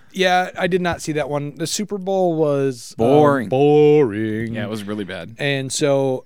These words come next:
Speaker 1: um, and I didn't care about either team, so I was,
Speaker 2: Yeah.
Speaker 1: like, half invested in it. Um,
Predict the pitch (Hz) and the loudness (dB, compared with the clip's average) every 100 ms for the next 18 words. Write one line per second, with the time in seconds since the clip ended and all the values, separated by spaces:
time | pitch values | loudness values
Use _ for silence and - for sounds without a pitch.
0 | _ 123 127 107 - 151 180 175 - 165 | _ -12 -10 -10 -4 -2 0 -2 -2 0
1 | 147 131 143 135 - 131 110 113 113 - | 0 -4 -4 -4 -6 -6 -6 -8 -8 -4
2 | 131 135 - 151 123 - - 135 139 165 | -2 -2 -2 -2 -2 -4 -2 0 -2 -6
3 | 139 147 151 - 160 156 160 156 _ _ | -6 -6 -6 -6 -6 -4 -6 -8 _ _
4 | - - - - 139 135 135 131 131 127 | -20 -20 -20 -10 -6 -4 -6 -8 -10 -14